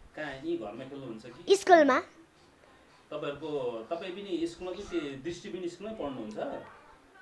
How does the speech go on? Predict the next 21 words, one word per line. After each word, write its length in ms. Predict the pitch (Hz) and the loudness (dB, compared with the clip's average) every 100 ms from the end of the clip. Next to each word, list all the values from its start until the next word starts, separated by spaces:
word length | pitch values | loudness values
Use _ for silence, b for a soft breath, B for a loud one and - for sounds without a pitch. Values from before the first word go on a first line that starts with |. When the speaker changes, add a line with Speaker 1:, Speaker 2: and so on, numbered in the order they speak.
| - | -6
Speaker 2:
उम्। 240 | 226 226 233 - - - | 0 0 0 -6 -20 -14
Speaker 1:
हो? 160 | - - - - - | -8 -6 -8 -12 -8
Speaker 2:
उम्। 140 | 220 202 | -6 -6
Speaker 1:
तपाईँहरूको 500 | - - 143 160 160 | -8 -12 -8 -8 -10
साथी 260 | 156 - | -14 -12
सबै 260 | - 170 175 | -14 -10 -10
त्यस-, 220 | 170 170 | -10 -10
तपाईँ 220 | 160 160 | -8 -8
जस्तै 240 | 156 - 190 | -8 -8 -8
हुनुहुन्छ? 340 | 117 113 113 196 - - - - | -8 -8 -8 -8 -8 -12 -12 0
Speaker 2:
उहाँ 140 | 269 285 | 4 4
आँखा 180 | 277 294 | 4 2
नदेख्ने 420 | 269 285 302 262 | 2 2 4 2
छिन्। 320 | 262 220 240 - - - | 2 -4 -6 -12 -20 -16
Speaker 1:
सबैजना 420 | 151 - 170 170 | -14 -8 -6 -6
हुनुहुन्छ, 280 | 117 110 104 | -6 -10 -12
त्यस्तै 240 | - - - | -16 -16 -14
हुनुहुन्छ 300 | 101 95 104 | -14 -16 -12
है? 340 | 120 160 - 233 | -10 -10 -8 -4
Speaker 2:
उम्। 220 | 226 208 - - - | -2 -4 -8 -20 -14
Speaker 1:
अनि 500 | 139 147 147 147 | -8 -6 -6 -8